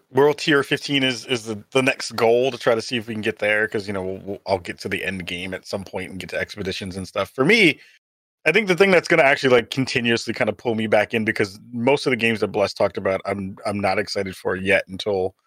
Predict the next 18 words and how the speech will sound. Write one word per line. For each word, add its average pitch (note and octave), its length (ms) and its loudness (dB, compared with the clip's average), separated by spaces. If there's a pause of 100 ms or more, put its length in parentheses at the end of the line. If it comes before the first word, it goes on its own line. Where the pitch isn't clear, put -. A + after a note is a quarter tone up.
(300)
Returnal G2+ 580 4
and F#2 200 -6
then, F#2 500 -6
then G2+ 220 0
Deathloop. F2+ 360 -4
So F#2+ 140 0
I A2+ 80 6
have B2 220 2
some A#2+ 140 0
more G2+ 120 6
time F#2+ 320 0
to G2+ 80 -4
kind F#2+ 180 -2
of F#2 120 -4
dig G2 160 -2
around E2+ 340 -2
and A2+ 140 -4
stuff. - 360 2